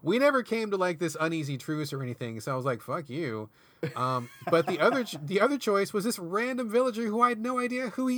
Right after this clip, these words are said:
even was. And it's like, "Oh, save me." And I'm like, "Well, who are you? Why are you the other choice? At least,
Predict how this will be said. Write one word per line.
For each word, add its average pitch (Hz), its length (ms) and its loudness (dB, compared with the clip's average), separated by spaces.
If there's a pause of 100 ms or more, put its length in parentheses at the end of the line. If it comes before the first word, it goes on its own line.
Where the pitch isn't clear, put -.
even 254 220 -2
was. 247 480 0
And 185 120 -4
it's 220 120 -4
like, 226 240 0
"Oh, 240 300 4
save 254 280 -4
me." 208 100 -6
And 202 80 -2
I'm 202 60 -2
like, 202 180 -4
"Well, 208 120 -4
who 254 100 -4
are 294 160 -2
you? 104 320 -6 (380)
Why 160 260 4
are 269 100 0
you 226 240 -4
the 214 140 -4
other 196 160 -2
choice? 240 340 -4
At 175 140 -2
least, 233 320 -2